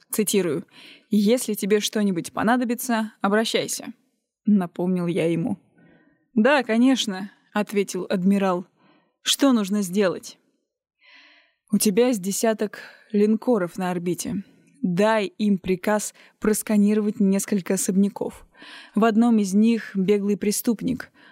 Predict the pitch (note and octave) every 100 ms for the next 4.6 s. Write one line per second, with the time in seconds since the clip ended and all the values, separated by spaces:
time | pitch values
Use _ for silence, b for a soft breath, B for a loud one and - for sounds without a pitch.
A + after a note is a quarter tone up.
0 | b G3+ A3 A3+ G#3 G3 G#3 G3+ G#3 G3+
1 | F3+ G3+ F#3+ F#3+ F#3 G#3+ F#3+ F#3 F3+ G#3
2 | G3+ G3 G#3 F3+ F3+ b b b b _
3 | F#3 - F#3 - G#3+ - G3+ F#3+ F#3+ F#3+
4 | G3 G3 E3+ - -